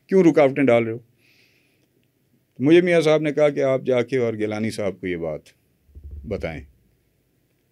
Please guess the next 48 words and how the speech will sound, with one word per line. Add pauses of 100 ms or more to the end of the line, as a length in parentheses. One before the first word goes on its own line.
(840)
मैं
कहा,
"सर,
I
don't
want
to
get
involved
in
this,
uh, (800)
rubbish।" (840)
ये
उनको
आप
खुद,
आपके
बड़े
बेहतरीन
मरासिम
हैं,
आप
उनको
खुद
कन्वे
कर
दें। (2250)
उन्होंने
कहा,
"मैं
भी
कन्वे
कर
दूंगा,
आप
भी।"
अब
परसों
ईसीसी
की
मीटिंग
है,
उसके
एक
दो
दिन
बाद